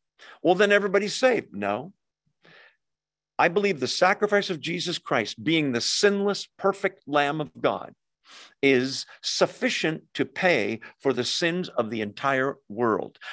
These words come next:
But it is efficacious or effective only for those who believe. Do you understand? Much like it would be if I wrote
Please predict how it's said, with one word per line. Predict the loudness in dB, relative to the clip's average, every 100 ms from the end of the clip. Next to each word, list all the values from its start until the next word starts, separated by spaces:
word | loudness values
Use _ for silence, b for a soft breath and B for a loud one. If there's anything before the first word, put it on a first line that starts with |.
| B
But | 4 4
it | 4
is | 0 0 -4
efficacious | -2 -2 -2 0 2 0 -4 -4
or | -2 0
effective | -2 0 0 0 -2 -2 -2 -12 _ _ _
only | 4 6 4
for | 2 0
those | 0 0 0 -4 -10 -16 _ _ _ _ _ _ _ _ _ -12
who | -10
believe. | -8 -8 -8 -10 -18 _ _ _ _ _ _ 0
Do |
you | 2
understand? | 2 0 0 0 -4 -16 _ _ _ B B B B B B
Much | 2 2 2
like | 4 4 2 -4 _ _ _ _ _ _ _
it | -2 2
would | 4
be | 4 4
if | 4
I | 4 4
wrote | 4 4 2 0